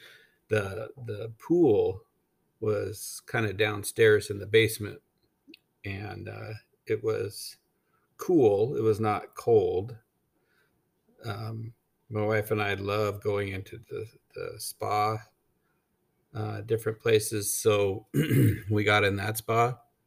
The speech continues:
The temperature, the water temperature was probably eighty-five, maybe ninety degrees.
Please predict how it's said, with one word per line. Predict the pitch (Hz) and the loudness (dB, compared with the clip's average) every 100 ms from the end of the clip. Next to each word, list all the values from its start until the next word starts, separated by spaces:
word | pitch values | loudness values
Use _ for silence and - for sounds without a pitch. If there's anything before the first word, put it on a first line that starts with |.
| _ _ _ _ _ _ _ _ - _ | _ _ _ _ _ _ _ _ -20 _
The | 113 101 | -12 -8
temperature, | 110 90 98 - 101 | -8 -8 -10 -8 -6
the | 101 | -4
water | 104 101 95 | -4 -2 -4
temperature | - 92 98 101 98 | -6 -8 -8 -8 -6
was | 95 - | -8 -6
probably | 101 98 98 92 _ _ _ _ _ _ _ - - | -4 -4 -6 -8 _ _ _ _ _ _ _ -10 -4
eighty-five, | 107 95 95 104 101 101 98 98 - | -2 -4 -4 -2 0 -2 -6 -12 -8
maybe | 104 107 107 95 | -4 -2 -2 -4
ninety | 98 98 95 | -6 -6 -6
degrees. | 92 92 101 95 90 - - | -10 -8 -4 -4 -6 -10 -18